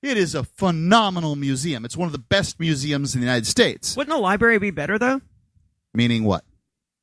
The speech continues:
Speaker 2: Just a place full of books and
Speaker 1: There,
Speaker 2: information that
Speaker 1: we
Speaker 2: people
Speaker 1: have
Speaker 2: can
Speaker 1: libraries
Speaker 2: access?
Speaker 1: everywhere. No.
Speaker 2: Yes, we need more libraries,
Speaker 1: If
Speaker 2: though. Look, if we had more libraries and fewer statues, the world would be a better place.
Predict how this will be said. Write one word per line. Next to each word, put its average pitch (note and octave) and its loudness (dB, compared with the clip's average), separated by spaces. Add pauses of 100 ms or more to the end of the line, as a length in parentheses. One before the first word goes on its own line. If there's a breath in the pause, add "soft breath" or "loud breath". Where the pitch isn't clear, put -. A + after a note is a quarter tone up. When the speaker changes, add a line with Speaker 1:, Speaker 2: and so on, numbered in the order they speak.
(180)
Speaker 2:
Just F#3+ 2
a G3 4
place G3+ 0
full F#3 0
of D3 0
books - 0
and E3+ -2
Speaker 1:
There, - -14
Speaker 2:
information F3+ 2
that G3+ -2
Speaker 1:
we G#4 8
Speaker 2:
people G4+ 4
Speaker 1:
have F#4+ -4
Speaker 2:
can F4+ -4
Speaker 1:
libraries G4+ 2
Speaker 2:
access? G4+ 0
Speaker 1:
everywhere. G3 0
No. G#3+ 0 (220)
Speaker 2:
Yes, F3+ 2
we D4+ -6
need E4 -4
more C#4 -2 (100)
libraries, A3 0
Speaker 1:
If - -6
Speaker 2:
though. D3 -2
Look, B3 -4
if G#3 -2
we C#4 -2
had A#3 2
more A3 2
libraries F3 0
and F#3+ 0
fewer B3+ 0
statues, D#3 0 (260)
the G#3 2
world G3+ 2
would G3 2
be F3 2
a D#3 0
better C#3+ 0
place. - -4